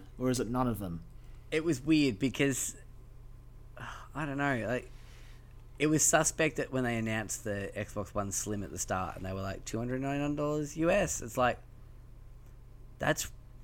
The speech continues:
Speaker 2: that's cheap. That's pretty cheap. That's how much you were selling the Xbox One for about a month ago. Like, why is your new one, like,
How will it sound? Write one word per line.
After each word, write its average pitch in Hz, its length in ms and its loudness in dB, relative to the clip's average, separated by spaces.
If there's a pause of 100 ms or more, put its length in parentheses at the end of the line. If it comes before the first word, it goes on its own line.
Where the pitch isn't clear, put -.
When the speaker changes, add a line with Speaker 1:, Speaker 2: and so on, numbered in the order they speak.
(640)
Speaker 2:
that's 160 400 0
cheap. - 380 2 (580)
That's 156 260 0
pretty 349 300 0
cheap. - 380 4 (140)
That's 160 200 4
how 190 100 6
much 190 220 2
you 175 80 4
were 156 80 6
selling 151 280 4
the 135 60 2
Xbox 131 380 0
One 135 220 2
for 120 200 0
about 101 200 0
a 101 40 -2
month 107 320 0
ago. 92 260 -2 (920)
Like, 131 160 0
why 131 380 8
is 135 180 4
your 131 80 4
new 127 240 2
one, 117 460 0 (1300)
like, 113 280 0